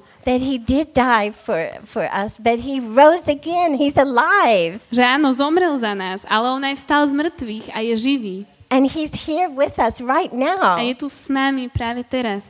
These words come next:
Speaker 1: And, and it's by his grace that we can live.
Speaker 2: A je to vďaka jeho milosti, že my môžeme žiť.
Speaker 1: Now, how can we stand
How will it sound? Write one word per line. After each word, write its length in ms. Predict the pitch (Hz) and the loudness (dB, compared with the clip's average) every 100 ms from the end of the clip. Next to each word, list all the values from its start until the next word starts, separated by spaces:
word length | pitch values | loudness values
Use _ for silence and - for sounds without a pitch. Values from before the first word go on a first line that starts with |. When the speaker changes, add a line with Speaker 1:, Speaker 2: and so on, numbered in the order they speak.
| - _ _ _ _ | -20 _ _ _ _
Speaker 1:
And, 320 | - 262 247 - _ _ - | 0 2 2 -2 _ _ -4
and 160 | 240 | -2
it's 160 | 247 240 | -2 -4
by 240 | - 277 | -6 -4
his 240 | 285 277 220 | -4 -6 -8
grace 640 | 214 240 302 311 269 - - | -6 0 2 2 -2 -6 -6
that 160 | 226 202 | -6 -2
we 240 | 262 370 | -6 -4
can 320 | - 262 214 | -6 -4 -2
live. 400 | 196 147 127 208 - - - _ - | 0 -2 -4 -14 -20 -20 -20 _ -2
Speaker 2:
A 80 | 233 | 4
je 160 | 262 | 4
to 160 | 269 269 | 4 0
vďaka 240 | 269 277 | 0 2
jeho 240 | 277 269 277 | 6 6 6
milosti, 560 | 302 320 311 311 - | 6 4 0 -4 -12
že 160 | 214 220 | -8 -6
my 80 | 220 | -4
môžeme 400 | 214 208 208 202 196 | -4 -4 -4 -6 -6
žiť. 320 | 196 202 - - - - - | -8 -10 -14 -14 -16 -16 -8
Speaker 1:
Now, 280 | 262 233 - - - | -6 -8 -12 -12 -4
how 160 | 320 349 - | -2 -2 -8
can 500 | - 294 285 302 240 | -10 -4 -2 0 0
we 180 | 233 | -4
stand 1000 | 214 - - - 262 294 247 175 175 208 | -6 -12 -8 -2 0 2 0 0 -4 -8